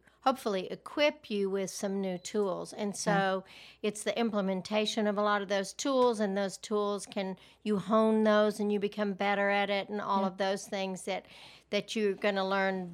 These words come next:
Speaker 1: there as opposed to you, to maybe even in a lot of the books that are out there. Uh, and there are some terrific self-help books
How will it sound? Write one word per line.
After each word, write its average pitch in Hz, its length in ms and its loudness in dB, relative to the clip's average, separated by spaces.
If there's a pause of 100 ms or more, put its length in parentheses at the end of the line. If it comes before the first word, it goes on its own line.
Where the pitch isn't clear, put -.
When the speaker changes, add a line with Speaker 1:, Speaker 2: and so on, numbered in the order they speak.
(140)
Speaker 1:
there 196 640 4 (140)
as 196 260 2
opposed 190 460 -2
to 214 80 -6
you, 190 140 -4 (500)
to 202 720 4
maybe 208 320 2 (140)
even 196 180 0
in 185 140 -2
a 180 80 -2
lot 185 220 4
of 180 80 -4
the 175 60 -6
books 190 420 -2
that 196 120 -2
are 185 100 -2
out 185 260 2
there. 185 180 -2
Uh, 196 140 0 (100)
and 220 220 4
there 247 160 4
are 202 100 4
some 185 440 -4 (520)
terrific 214 1000 0
self-help 185 580 -4
books 170 360 -8